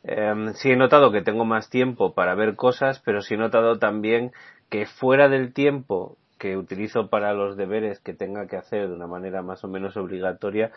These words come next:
es cierto que sí tengo más tiempo para ver y leer,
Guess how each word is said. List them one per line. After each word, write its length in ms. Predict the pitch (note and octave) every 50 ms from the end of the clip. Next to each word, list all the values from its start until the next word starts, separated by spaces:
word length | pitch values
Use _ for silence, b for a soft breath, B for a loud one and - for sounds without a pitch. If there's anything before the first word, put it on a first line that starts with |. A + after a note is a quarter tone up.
| b b b b b b _
es 240 | - A2 G#2+ - -
cierto 320 | - A2 A2+ A2+ - G#2+ F2+
que 100 | F2 F2+
sí 120 | - G#2
tengo 220 | F2 G#2+ G#2+ A2+
más 180 | A2 G#2+ G#2 -
tiempo 320 | - A#2+ A2+ A2 A#2 G2
para 220 | - - F#2 F2 F2
ver 260 | G2 G#2+ A2+ A2+ G#2+
y 80 | A2 G#2
leer, 520 | G#2 G#2+ G#2+ G#2+ A2+ A#2 A#2+ A#2+ A#2+ B2